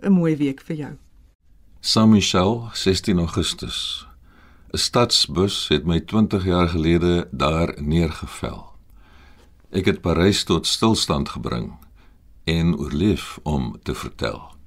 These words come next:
Speaker 2: Ek is dus twintig vandag en steeds verstom oor merkwaardige stede. Alberti in die vyftiende eeu fluister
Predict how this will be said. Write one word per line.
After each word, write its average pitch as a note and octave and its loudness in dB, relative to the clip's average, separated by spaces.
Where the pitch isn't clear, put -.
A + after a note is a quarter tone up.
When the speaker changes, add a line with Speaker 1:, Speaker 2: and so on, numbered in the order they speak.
Speaker 2:
Ek G2+ -2
is - 2
dus G#2 2
twintig A2 2
vandag - -8
en - -4
steeds - 0
verstom F2+ -2
oor D2+ -2
merkwaardige C#2+ -2
stede. - -6
Alberti G2 0
in D2 -8
die C2 -6
vyftiende F2 0
eeu F2 2
fluister A2 2